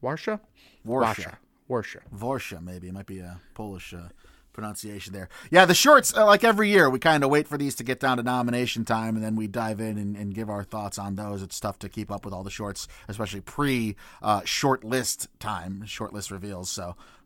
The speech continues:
Speaker 2: this is something that w-, w-, I mean, they, they're always chock full of exciting stuff.
Speaker 1: I've watched, like, thirty this year. Nothing that I watched got nominated, with the exception of the one movie I watched on H B O Max. <laughs> So I failed miserably.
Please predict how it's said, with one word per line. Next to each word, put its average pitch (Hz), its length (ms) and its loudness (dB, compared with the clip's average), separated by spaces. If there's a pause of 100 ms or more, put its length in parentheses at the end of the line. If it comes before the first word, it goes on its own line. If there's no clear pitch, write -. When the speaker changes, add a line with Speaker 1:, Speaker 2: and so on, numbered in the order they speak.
Speaker 2:
this 104 140 -12
is 104 100 -8
something 107 260 -6
that 104 200 -10
w-, 113 180 -12
w-, 131 200 -8
I 135 80 2
mean, 135 200 -6
they, 139 200 2
they're 139 240 2
always 226 280 6
chock 180 320 6
full 175 160 2
of 127 100 4
exciting 139 380 2
stuff. - 440 0 (520)
Speaker 1:
I've 175 120 2
watched, 226 260 6
like, 170 180 4
thirty 160 300 4
this 139 300 0
year. 127 380 0
Nothing 147 680 0
that 127 120 0
I 120 120 4
watched 117 500 2
got 117 180 -2
nominated, 107 680 0
with 120 160 -4
the 120 80 -6
exception 113 460 -6
of 104 80 -8
the 104 80 -4
one 117 240 0
movie 110 240 -2
I 104 60 -2
watched 107 340 -4
on 101 100 -8
H 107 220 -4
B - 100 -6
O - 100 -16 (120)
Max. - 320 -4 (360)
<laughs> 214 380 -4
So 113 220 2
I 117 100 4
failed 131 480 4
miserably. 107 600 0